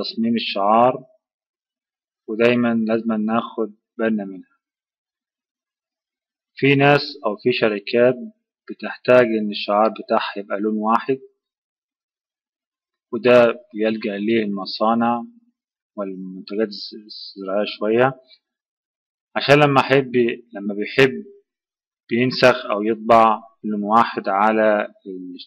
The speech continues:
التيشيرت أو الكرتونة وما شابه، أو اتنين لون. ففي شركات بتطلب اتنين لون، وفي شركات بتطلب واحد لون، وفي ناس بتطلب تلاتة لون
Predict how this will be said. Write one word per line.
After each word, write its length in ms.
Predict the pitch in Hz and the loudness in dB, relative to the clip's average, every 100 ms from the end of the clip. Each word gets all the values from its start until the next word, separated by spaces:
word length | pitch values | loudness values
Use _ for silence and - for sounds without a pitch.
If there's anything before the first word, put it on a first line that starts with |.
| 95 90 | -20 -20
التيشيرت 680 | _ - 101 113 117 107 - | _ -14 -4 2 2 0 -8
أو 220 | 98 95 | -8 -8
الكرتونة 880 | 92 - 101 - 120 117 117 117 113 113 | -12 -14 -18 -8 -2 0 0 -2 -4 -4
وما 220 | 107 104 | -4 -4
شابه، 640 | - 92 113 120 131 131 - _ _ _ _ _ _ _ _ _ _ _ 120 | -8 -4 -2 2 0 0 -10 _ _ _ _ _ _ _ _ _ _ _ 4
أو 220 | 127 123 | 6 6
اتنين 320 | 120 123 123 | 2 -2 0
لون. 480 | 117 120 123 123 117 _ _ _ _ 117 | 2 2 2 0 -10 _ _ _ _ 2
ففي 360 | 113 110 147 | 2 2 -2
شركات 440 | 139 127 123 131 123 | 2 2 2 2 0
بتطلب 440 | 123 131 - 113 | -2 -4 -2 -4
اتنين 260 | 110 120 120 | -2 -2 0
لون، 420 | 120 135 151 - _ _ _ _ _ _ - | 2 0 -2 -12 _ _ _ _ _ _ -8
وفي 180 | 107 135 | -2 2
شركات 380 | 135 127 135 | 4 4 2
بتطلب 640 | 120 113 123 - 117 110 - | 0 0 -2 0 -2 -2 0
واحد 260 | 113 110 104 104 | 0 2 -2 0
لون، 220 | 120 135 | 0 -2
وفي 260 | - 131 131 | 2 4 4
ناس 180 | 127 | 2
بتطلب 260 | - - 120 | 0 -10 -10
تلاتة 180 | 113 110 | -4 0
لون 260 | 117 135 | 2 0